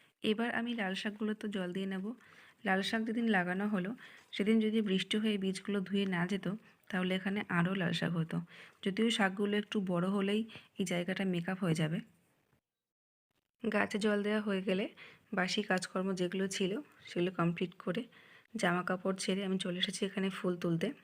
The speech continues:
আজকে বৃহস্পতিবার, এখন একটু এখানে ফুল তুলতে আসতে অসুবিধা হয়,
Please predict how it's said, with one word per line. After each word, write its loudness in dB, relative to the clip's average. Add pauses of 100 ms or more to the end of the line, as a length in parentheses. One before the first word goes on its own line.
(240)
আজকে -2
বৃহস্পতিবার, -2 (1300)
এখন 0
একটু 4
এখানে 4
ফুল 0
তুলতে 2
আসতে 2
অসুবিধা 2
হয়, 2